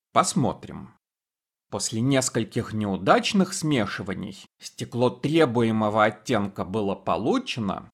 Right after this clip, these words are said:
и мастер изготовил из него линзу, с первого взгляда неотличимую от волшебной. "Замечательно!" воскликнул Кугель.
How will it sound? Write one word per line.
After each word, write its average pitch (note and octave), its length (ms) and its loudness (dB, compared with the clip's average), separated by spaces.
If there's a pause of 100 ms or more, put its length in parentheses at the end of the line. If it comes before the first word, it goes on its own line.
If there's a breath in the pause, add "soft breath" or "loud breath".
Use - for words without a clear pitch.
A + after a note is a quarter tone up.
(140)
и G#2+ 100 -6
мастер C#3+ 600 0
изготовил G#2+ 680 0
из G2+ 140 -4
него G2 320 -2
линзу, F#3+ 760 0 (100)
с - 180 -10
первого G2 500 -4
взгляда D3 640 2
неотличимую A2 1200 -2
от G#2+ 180 -6
волшебной. G#2+ 920 -4 (680)
"Замечательно!" C#3 1200 4 (240)
воскликнул B2 760 -2
Кугель. - 520 0